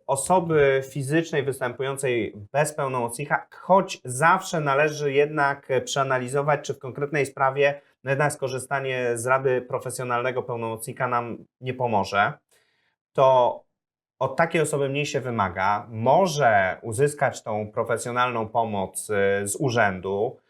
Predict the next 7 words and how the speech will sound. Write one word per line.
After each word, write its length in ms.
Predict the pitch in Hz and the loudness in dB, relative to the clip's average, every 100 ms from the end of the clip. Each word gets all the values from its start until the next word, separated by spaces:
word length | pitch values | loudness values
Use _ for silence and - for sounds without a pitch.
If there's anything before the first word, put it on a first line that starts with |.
| _ _ _ - | _ _ _ 0
E, 400 | 107 104 101 104 | 4 6 4 2
jest 460 | 104 107 160 165 - | 0 2 2 0 -6
szansa 420 | - 147 139 139 | 0 2 0 -2
na 160 | 123 113 | -2 -2
zwolnienie, 960 | 113 123 123 123 113 104 98 95 92 | -2 -2 -2 -4 -2 0 0 -2 -4
na 320 | 85 104 113 107 | -10 -6 -2 -2
zwolnienie 800 | 107 110 113 123 117 107 101 | -2 -4 -2 -4 -2 0 2